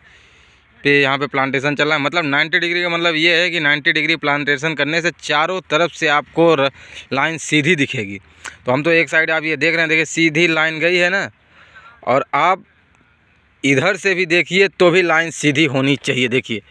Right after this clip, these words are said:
ये आप देखिए, ये निशान अभी प्लांटेशन नहीं हुआ है, नहीं तो आपको चूने का निशान पड़ा हुआ है। ये आप देख लीजिए, ये लाइन देखिए सीधी जा रही है इधर से भी। अब उसके बाद आप इधर आ जाइए, ठीक, ये लाइन आप देखिए, ये देखिए,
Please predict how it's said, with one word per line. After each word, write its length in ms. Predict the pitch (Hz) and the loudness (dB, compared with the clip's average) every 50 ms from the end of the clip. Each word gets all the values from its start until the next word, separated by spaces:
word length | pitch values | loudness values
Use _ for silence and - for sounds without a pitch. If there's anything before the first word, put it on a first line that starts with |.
| - _ _ - - - - _ _ - | -20 _ _ -20 -20 -20 -20 _ _ -8
ये 240 | 110 110 131 165 180 | -6 -2 0 2 4
आप 160 | 175 175 170 | 4 2 2
देखिए, 320 | 151 147 160 147 143 151 147 | 0 0 0 2 2 2 2
ये 400 | 143 147 156 165 170 170 170 170 | 2 2 2 4 4 4 4 2
निशान 520 | 160 151 131 151 143 143 147 147 147 151 | 0 -2 -2 -2 -2 -2 -2 -2 -2 -4
अभी 140 | 147 143 147 | -4 -6 -6
प्लांटेशन 480 | - - 143 139 135 135 139 139 151 | -2 0 0 0 0 0 -2 -2 -2
नहीं 160 | 139 143 160 160 | 0 0 -2 -2
हुआ 220 | 147 139 139 143 | 0 0 0 0
है, 80 | 151 165 - - - - - - _ - | 0 -2 -4 -12 -20 -20 -20 -18 _ -4
नहीं 100 | 127 139 | -2 0
तो 60 | 139 | 0
आपको 200 | 147 147 135 127 | 0 0 -2 -4
चूने 340 | 131 - - 139 143 151 151 | -6 -2 0 2 2 2 2
का 80 | 135 143 | 2 0
निशान 320 | 139 139 127 147 139 135 | -4 -2 -4 -4 -4 -2
पड़ा 120 | 127 143 | -2 -2
हुआ 180 | 147 147 147 143 | -2 0 0 -2
है। 60 | 139 | 0
ये 80 | 139 143 | 0 0
आप 120 | 139 139 | 0 0
देख 260 | 127 117 131 139 110 | 0 0 -2 0 0
लीजिए, 360 | 123 123 110 117 120 120 131 147 | 0 -4 -2 -2 -2 0 2 2
ये 80 | 156 | 2
लाइन 240 | 147 143 139 143 139 | 2 2 0 -2 -2
देखिए 360 | 127 123 110 - - 104 101 98 _ _ - - - - - - - - _ _ | -2 -4 -4 -4 -6 -8 -8 -8 _ _ -20 -20 -20 -20 -20 -20 -20 -20 _ _
सीधी 260 | - - 139 131 151 165 | -4 -2 0 2 2 2
जा 180 | 170 175 175 | 2 2 2
रही 200 | 180 185 185 185 | 2 0 0 -2
है 160 | 185 185 180 165 - | -2 -6 -6 -6 -4
इधर 200 | 127 120 131 113 | -2 0 -2 -2
से 200 | 101 - 110 95 | -2 -4 -8 -8
भी। 80 | 107 - - - - - - - - - - - - _ _ - | -8 -14 -20 -20 -20 -20 -20 -20 -20 -20 -20 -20 -20 _ _ -4
अब 160 | - 160 175 - - | -2 -2 -2 0 -2
उसके 260 | 165 139 - - 185 | -2 -2 0 0 2
बाद 200 | 175 170 175 170 | 2 2 2 2
आप 140 | 180 180 - _ - | 0 -2 -2 _ -4
इधर 240 | 147 117 143 139 131 | -2 0 0 0 0
आ 100 | 123 117 | -2 -2
जाइए, 400 | 107 110 104 104 101 101 101 98 - - - - - _ - - _ - | -2 -4 -4 -4 -6 -8 -10 -12 -14 -20 -20 -20 -20 _ -20 -20 _ -6
ठीक, 220 | - 160 175 147 - - - - - - - - - - - - - - | -2 0 0 0 -2 -6 -20 -20 -20 -20 -20 -20 -20 -20 -20 -16 -8 -4
ये 240 | 110 123 151 170 | 0 2 2 4
लाइन 240 | 170 165 165 165 160 | 4 2 0 0 0
आप 140 | 160 160 156 | -2 -4 -2
देखिए, 720 | 143 143 156 135 123 135 120 117 113 117 123 131 143 151 | -2 0 -2 0 0 -2 -4 -2 -2 -2 0 2 2 2
ये 240 | 147 131 123 139 143 | 2 0 0 0 0
देखिए, 460 | 127 113 120 101 - 104 101 104 98 | 0 0 -4 -8 -8 -10 -12 -12 -12